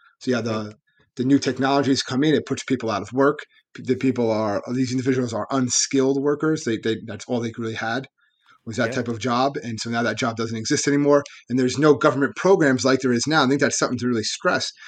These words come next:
Speaker 1: is that the
Speaker 2: Yes.
Speaker 1: whole idea of, I know Hoover's gonna talk about it, maybe we'll just get to it now, the whole idea of rugged individualism.
Speaker 2: Yes.
Speaker 1: Right? That, that it's, it's, uh, it's the American people are tough, that, but they wanna look out for themselves, they wanna do everything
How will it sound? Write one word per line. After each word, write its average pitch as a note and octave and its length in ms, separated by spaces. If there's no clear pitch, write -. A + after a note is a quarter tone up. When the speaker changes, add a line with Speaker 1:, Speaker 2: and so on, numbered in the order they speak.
Speaker 1:
is B2+ 80
that C3+ 80
the B2+ 80
Speaker 2:
Yes. A#2 60
Speaker 1:
whole C#3+ 160
idea C3+ 280
of, B2+ 80
I C3 60
know C3+ 80
Hoover's C#3 320
gonna A#2 140
talk F#3 260
about A2+ 260
it, A2+ 140
maybe A#2+ 160
we'll A2+ 80
just A2 160
get B2+ 140
to - 80
it - 20
now, C3 140
the A2+ 80
whole B2 100
idea A#2+ 180
of A2 140
rugged C#3+ 240
individualism. A#2+ 720
Speaker 2:
Yes. A2+ 340
Speaker 1:
Right? A#2 180
That, A#2 240
that A#2+ 220
it's, - 320
it's, - 340
uh, B2+ 160
it's - 380
the A#2 180
American C#3+ 320
people C3 360
are B2+ 240
tough, A2+ 280
that, A2 180
but A#2 160
they B2+ 120
wanna C3 180
look B2+ 160
out B2+ 160
for B2+ 40
themselves, A#2 360
they A#2+ 60
wanna A#2 100
do C3+ 80
everything A#2+ 240